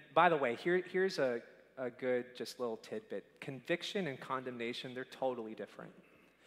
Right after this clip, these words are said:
Conviction always points to something more beautiful. It always points towards a vision. It always points to a way for you to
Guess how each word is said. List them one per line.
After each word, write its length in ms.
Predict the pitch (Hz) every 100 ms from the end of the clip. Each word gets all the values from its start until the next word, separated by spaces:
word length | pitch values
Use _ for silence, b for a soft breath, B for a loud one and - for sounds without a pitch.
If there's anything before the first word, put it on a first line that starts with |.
| b b
Conviction 560 | - 143 175 - 175 139
always 260 | 135 127
points 280 | - 131 120
to 80 | -
something 360 | - 120 - 107
more 200 | 110 110
beautiful. 560 | 107 104 107 104 101 - _ _ _ _ _ _
It 100 | 147 135
always 420 | 131 151 156 143 -
points 420 | - 139 127 -
towards 260 | - 117
a 40 | - 113
vision. 280 | 107 - 117 - B B B
It 80 | 139
always 500 | - 139 156 160 -
points 340 | - 147 131 -
to 200 | 131 123
a 60 |
way 320 | 117 120 123
for 180 | 123 -
you 240 | 120 123
to 140 | 123